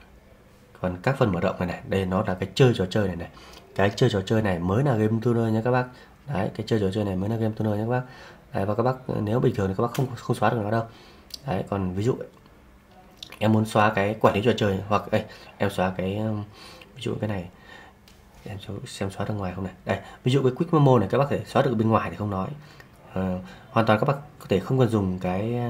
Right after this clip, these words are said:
A D B này, các bác cũng có thể xóa được một số app, nhưng mà một số app thì nó sẽ không xóa được nha các bác. Để em xem xóa nào không, cái app này không xóa được nào.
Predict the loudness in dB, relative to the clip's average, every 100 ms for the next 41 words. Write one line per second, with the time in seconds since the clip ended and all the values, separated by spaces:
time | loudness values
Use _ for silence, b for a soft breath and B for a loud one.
0 | -2 2 2 4 2 2 -2 -2 -4 -4
1 | -2 0 0 0 -2 -2 0 -2 B B
2 | 0 2 2 0 -2 -2 -2 -2 -4 -2
3 | 0 2 2 2 0 -2 -2 -6 B B
4 | B -6 -4 -2 -4 -6 -6 -6 -6 -8
5 | -12 -14 -16 -10 -6 -6 -6 -6 -6 -6
6 | -6 -8